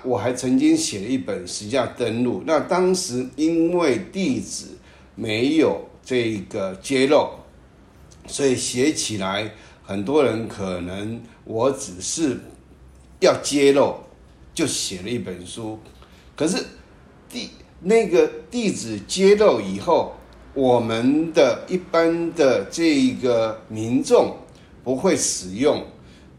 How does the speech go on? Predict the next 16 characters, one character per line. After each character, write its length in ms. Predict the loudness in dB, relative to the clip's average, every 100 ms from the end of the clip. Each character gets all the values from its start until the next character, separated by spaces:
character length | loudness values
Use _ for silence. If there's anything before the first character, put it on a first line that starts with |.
| -20 -4
那 340 | 2 4 2
利 180 | -4 -4
益 240 | -2 0
良 300 | 2 2 2
善 360 | 0 2 2 2
的 140 | 0
实 300 | -2 -2 -4
价 160 | 0 -2
登 380 | 0 0 2 2
录 280 | 2 0 -2
就 200 | -2 0 0 -6 -14 -20 -20 -20 -20 -20 -16
你 400 | -2 4 6 6
放 400 | 2 -2 2 4
在 140 | 4 2
那 180 | 4 2
边， 500 | 4 4 4 0